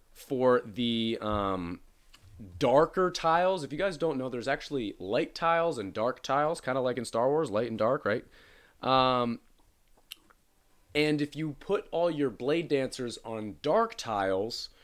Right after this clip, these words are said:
you're going to have fewer Blade Dancers. It's gonna be seven rather than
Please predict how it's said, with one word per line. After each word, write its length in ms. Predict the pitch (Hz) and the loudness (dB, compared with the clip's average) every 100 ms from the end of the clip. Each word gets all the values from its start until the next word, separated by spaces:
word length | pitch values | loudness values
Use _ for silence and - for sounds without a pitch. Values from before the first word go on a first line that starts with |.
| - - _ | -20 -20 _
you're 180 | 123 139 | 0 2
going 320 | 143 147 143 | 4 4 4
to 140 | 131 123 | 2 -2
have 600 | 123 120 120 113 110 - - - - - - | 0 2 2 2 -4 -14 -18 -20 -20 -20 -20
fewer 640 | - - - 147 247 294 285 | -20 -16 -8 0 2 2 0
Blade 360 | 185 196 151 | 2 2 2
Dancers. 580 | 123 107 107 143 175 196 | -2 -4 -4 -4 -6 -8
It's 140 | - - | -10 -4
gonna 140 | 139 | -2
be 100 | 123 | -2
seven 480 | - - 175 185 196 | -6 -2 -2 0 -2
rather 260 | 175 160 | 0 0
than 160 | 160 147 | 0 -2